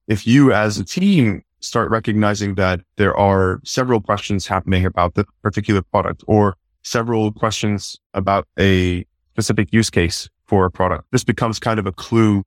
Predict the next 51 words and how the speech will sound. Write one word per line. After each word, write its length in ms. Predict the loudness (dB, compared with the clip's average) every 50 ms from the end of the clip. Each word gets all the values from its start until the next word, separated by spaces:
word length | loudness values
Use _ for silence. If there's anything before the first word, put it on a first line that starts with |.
| _
to 80 | -6 -4
the 80 | -4 -4
product 340 | -2 -2 0 0 -2 -2
teams 360 | -2 0 0 0 0 -2 -8 _ _ _ _ -10 -6
to 40 | -2
say, 200 | 0 0 0 0
"Hey, 220 | 0 -2 -4 -6 _ _
maybe 300 | -2 0 0 2 2 2
we 140 | 2 2 0
need 160 | 0 -2 -4
to 100 | -6 -12
do 160 | -6 -4 -4 -4
some 160 | -4 -2 -2
optimizations 680 | -4 -4 -2 -4 -4 0 0 0 0 0 -2 -4 -2
here. 140 | 0 2 4
Maybe 240 | 4 4 2 2 0
we 140 | 0 2
need 140 | 0 0 0 0 0
to 200 | 0 0 -2 -6 _
provide 340 | -6 -4 -2 0 0 -2 0
better 240 | -2 0 0 0 -2
information 680 | -2 -4 -2 -2 0 0 0 0 0 0 2 2 0 -2 _ _ _ _ _ _ -2
on 200 | 0 0 0 0
how 180 | 0 -2 0 0 0
to 40 |
use 220 | 0 0 0 -2 -2
this 160 | -6 -10 -8
product, 400 | -4 -2 0 0 0 -2 -2 -4
or 60 | -2
maybe 260 | 0 0 0 0 -2
we 100 | -2 -2
need 160 | -2 -4 -4 -8
to 60 | -8
change 300 | -6 -2 -2 0 0 0
our 100 | -2 -2
product 300 | 0 -2 -2 0 0 -2
offering." 400 | -2 -2 -2 -2 -2 -2 -2 -4 _ _ _ _ _ _ _ _
For 100 | -2 -2
example, 360 | 0 0 0 -2 -2 -2 -4
if 120 | -6 -4 -2
you're 200 | 0 0 2 2
reselling 680 | 2 0 0 0 0 -2 -2 0 0 -2 -2 -4 -6 -8 _ -12
some 340 | -6 -4 -2 0 0 0 0
other 220 | 0 0 2 0
brand's 580 | 0 0 -2 -2 -2 -2 -2 -4 -8 -10 -12 -14 _ _
products, 420 | -6 -4 -4 -4 -6 -10 -14 -18 -16 _ -2
you 120 | 0 2
might 200 | 2 2 0 0
want 300 | 0 0 0 0 -2 _ _ -4 -2
to 180 | 0 2 2 0
consider 580 | -2 -4 -6 -2 -2 0 2 2 2 0 -2